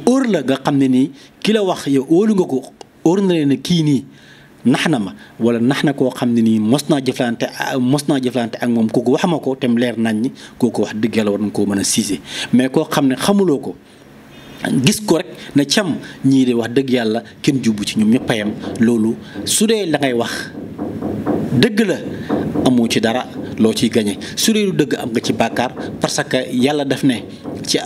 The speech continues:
alxuraan, "Inna ba'da zanni ismun." Soo njortalee nit ki loo xam ne ne lu baax la, su li nga njort su dee am na, la nga njortu noonu noonu,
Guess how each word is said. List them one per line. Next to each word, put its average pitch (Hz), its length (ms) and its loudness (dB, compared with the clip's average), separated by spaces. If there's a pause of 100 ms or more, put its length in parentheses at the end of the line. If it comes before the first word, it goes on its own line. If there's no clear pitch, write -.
alxuraan, 131 460 0 (100)
"Inna 127 200 2
ba'da 117 320 -2
zanni 113 280 0
ismun." 120 320 0 (300)
Soo 190 240 2
njortalee 190 460 2
nit 147 160 2
ki 143 120 2
loo 139 140 2
xam 139 220 -2
ne 131 100 4
ne 123 120 0
lu 127 140 2
baax 135 220 0
la, 107 120 -6 (500)
su - 240 0 (200)
li 156 240 2
nga 190 100 2
njort 175 320 0
su 165 120 0
dee 156 180 2
am 160 180 2
na, 113 140 -2 (640)
la 113 300 2
nga 147 120 2
njortu 139 320 -2
noonu 127 220 2
noonu, 117 200 2